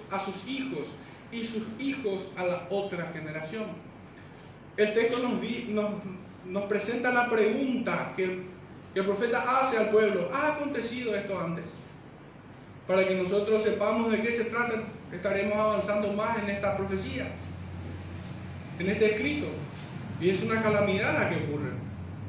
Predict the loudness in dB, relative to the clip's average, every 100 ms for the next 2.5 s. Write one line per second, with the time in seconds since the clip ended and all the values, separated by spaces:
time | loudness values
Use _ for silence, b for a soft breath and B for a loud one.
0 | -4 0 2 2 2 4 4 4 4 4
1 | 2 2 2 2 2 2 0 0 -2 -4
2 | -4 -4 -2 -4 -4